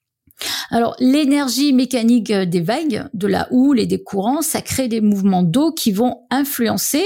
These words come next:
en fait, la morphologie des algues, euh, pour qu'elles soient mieux adaptées aux conditions de vie du milieu.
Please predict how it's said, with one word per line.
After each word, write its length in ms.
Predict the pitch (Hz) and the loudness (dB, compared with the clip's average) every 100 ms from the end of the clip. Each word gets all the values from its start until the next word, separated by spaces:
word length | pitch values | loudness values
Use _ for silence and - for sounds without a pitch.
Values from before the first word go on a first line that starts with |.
| - | -2
en 100 | - | -4
fait, 240 | 269 262 | -2 -4
la 100 | 208 | 0
morphologie 640 | 196 214 - 247 220 202 254 | 0 0 0 0 2 2 0
des 200 | 240 220 | 0 0
algues, 280 | 208 220 240 - - - - | -2 -4 -12 -16 -16 -14 -2
euh, 280 | 202 180 180 | 0 2 0
pour 220 | - 208 | -4 -4
qu'elles 140 | 226 | -2
soient 300 | - - 196 | -2 -2 2
mieux 400 | 190 202 262 247 | 4 4 4 2
adaptées 440 | 185 196 - 262 277 | -2 -4 -4 -2 -2
aux 120 | 254 | -2
conditions 460 | - 208 185 226 | 0 0 2 0
de 100 | 196 | 2
vie 180 | 180 240 | 2 2
du 100 | 226 | 2
milieu. 360 | 196 185 - | 0 0 -4